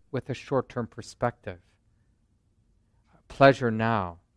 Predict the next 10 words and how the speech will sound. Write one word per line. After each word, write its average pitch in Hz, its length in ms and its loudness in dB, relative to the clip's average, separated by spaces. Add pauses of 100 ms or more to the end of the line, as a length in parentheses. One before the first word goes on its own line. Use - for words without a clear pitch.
(300)
really 117 260 0
matters 107 460 -4
to - 120 -12
me, 107 280 -6
solving 127 480 2
this 117 160 -4
problem 107 520 -2
now. 104 440 -4 (1300)
But 117 140 -4 (240)
being, 143 320 0